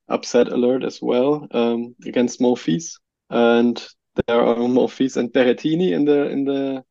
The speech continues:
in the other, um, yeah, we all know Berrettini and Monfils. They also don't have the best bodies. <laughs> So I like, uh, Hubie to go out, uh,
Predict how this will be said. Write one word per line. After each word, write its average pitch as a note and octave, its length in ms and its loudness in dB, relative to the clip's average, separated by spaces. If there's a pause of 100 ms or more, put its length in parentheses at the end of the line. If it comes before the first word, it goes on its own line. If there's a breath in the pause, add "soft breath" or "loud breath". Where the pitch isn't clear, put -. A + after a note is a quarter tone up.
in C3 120 -6
the C3 320 -2
other, C3 400 -2 (280)
um, B2 420 -2 (520)
yeah, A2 200 4
we B2 140 0
all A#2 120 6
know A#2+ 160 4
Berrettini A#2+ 520 0
and A#2+ 100 -2
Monfils. - 580 -6
They A#2 320 0 (100)
also A2+ 260 -2
don't A#2 240 0
have A2+ 220 -6
the A#2+ 340 -4 (300)
best - 360 0
bodies. C#3+ 580 2
<laughs> - 420 -14
So B2+ 480 2 (300)
I B2 180 4
like, B2+ 400 2 (180)
uh, C#3 60 -2
Hubie D3 420 0
to D3 120 -8
go B2 260 0
out, D3 100 -2
uh, B2 520 -2